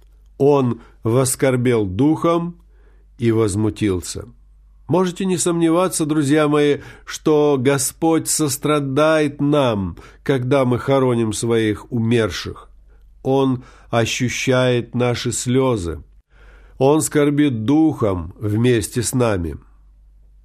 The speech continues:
"Меня возмущают христиане, которые утверждают, что мы не должны плакать на похоронах своих близких.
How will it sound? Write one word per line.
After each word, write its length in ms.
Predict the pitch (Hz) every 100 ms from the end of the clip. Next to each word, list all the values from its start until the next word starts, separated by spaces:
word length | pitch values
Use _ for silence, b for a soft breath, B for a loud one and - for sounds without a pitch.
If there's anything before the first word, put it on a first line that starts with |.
| -
"Меня 520 | 123 175 202 190 185
возмущают 720 | 165 156 175 170 - 196 185
христиане, 680 | - 170 135 - 180 185 131
которые 460 | - 127 160 156 151
утверждают, 720 | 147 147 143 131 147 151 147
что 220 | - 151
мы 100 | 151
не 100 | 147
должны 480 | 147 147 131 147 151
плакать 680 | 151 143 143 147 143 143 - B B
на 240 | 135 147 143
похоронах 840 | 151 - 143 139 139 143 139 131
своих 460 | - 151 139 120
близких. 760 | 127 143 135 92 - 82 80 -